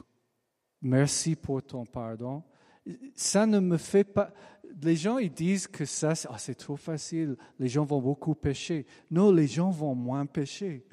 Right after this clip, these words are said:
<laughs> Parce que tant que tu n'as pas réglé la chose, tu vas continuer dans le péché. Tu es accroché à la, à la vieille nature jusqu'à ce que ta conscience soit purifiée. Et, et c'est le, la clé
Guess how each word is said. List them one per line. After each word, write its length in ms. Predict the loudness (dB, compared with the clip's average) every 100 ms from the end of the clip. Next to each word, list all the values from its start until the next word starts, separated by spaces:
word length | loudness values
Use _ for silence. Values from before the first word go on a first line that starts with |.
| -12 -10 -14 -14
<laughs> 440 | -18 -18 -20 _
Parce 220 | 2 2
que 260 | 4 4 4 0 -20 -20 -20 -20 _ _ _ 6
tant 180 | 8 8
que 160 | 8
tu 220 | 6 8 8
n'as 180 | 8
pas 200 | 6 4 4
réglé 420 | 4 4 8 8
la 160 | 8 2
chose, 480 | 0 4 4 2 0
tu 140 | 0
vas 160 | 0 -2
continuer 640 | -6 -8 -6 2 10 10
dans 160 | 10 6
le 100 | 4
péché. 540 | -2 -4 -4 -6 -8 -14 -20 -20 _ -6
Tu 180 | 2 4
es 40 |
accroché 600 | 2 0 2 2 4 6
à 60 | 6
la, 320 | 4 0 -2
à 180 | 0 2
la 140 | 2
vieille 280 | 2 6 8
nature 680 | 8 6 4 0 4 4 2 -6 -20 -20 _ 0
jusqu'à 440 | 2 4 4 2
ce 100 | 2
que 100 | -4
ta 220 | -2 -6
conscience 560 | -4 -4 -6 -6 -8 -8
soit 760 | -10 -8 -6 -6 -8 -8 -12 -12
purifiée. 680 | -6 -4 -4 -6 -6 -6 -8 _ _ _ _ _ _
Et, 300 | -4 -2 -2
et 40 | -4
c'est 260 | 0 2
le, 240 | 4 2 0
la 200 | 0 -2
clé 760 | -4 2 8 10 8 6 0